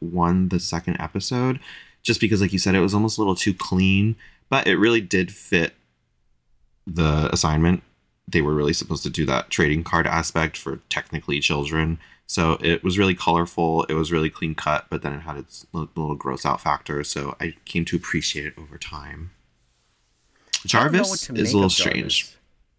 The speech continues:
Speaker 1: Yeah, Jarvis is creepy. Like, if Jarvis was standing in the corner of my room in the middle of the night, I'd be scared. But <laughs> I don't know. Uh, we have yet to really see what Jarvis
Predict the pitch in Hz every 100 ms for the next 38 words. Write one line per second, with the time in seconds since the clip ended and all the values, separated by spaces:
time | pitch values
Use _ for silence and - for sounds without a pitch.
0 | _ _ - - - _ _ _ - 190
1 | 170 175 349 208 - - 104 175 92 90
2 | 90 87 87 107 104 113 107 95 98 92
3 | 92 82 - 92 90 80 71 80 92 78
4 | 73 73 76 82 73 69 - 85 71 69
5 | 76 - 64 - - - - 180 - -
6 | 110 95 90 98 92 87 82 - - -
7 | - - _ 98 - 104 101 98 - 95
8 | 87 80 - - 82 60 65 67 87 -
9 | - 76 69 62 -